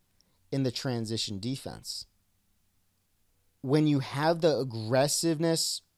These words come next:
trying to offensive rebound, which allows potential leakouts, when Duke's not getting any transition, even though they're playing really aggressive defense,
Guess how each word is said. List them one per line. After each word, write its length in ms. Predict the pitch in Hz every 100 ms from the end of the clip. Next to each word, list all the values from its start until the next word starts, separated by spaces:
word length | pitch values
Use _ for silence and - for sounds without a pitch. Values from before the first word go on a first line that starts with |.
| _ -
trying 240 | - 151 135
to 100 | -
offensive 560 | 127 135 151 123 123 110
rebound, 420 | 127 139 147 143
which 140 | 135
allows 480 | 123 117 113 110 107
potential 600 | - - 135 120 120 101
leakouts, 640 | 117 139 165 170 - - - _ _ _ _ _ _ _ _ _
when 140 | 123 127
Duke's 260 | 139 131
not 220 | 147 127 113
getting 280 | 131 123
any 200 | 120 165
transition, 840 | 165 - 156 135 123 147 170 160 156 _
even 260 | 139 131 135
though 180 | 131 127
they're 440 | 123 110 107 104 _ _ _ _ -
playing 320 | - 147 139
really 300 | 131 135 127
aggressive 640 | 104 110 123 131 - 143 127
defense, 640 | 151 - 175 180 -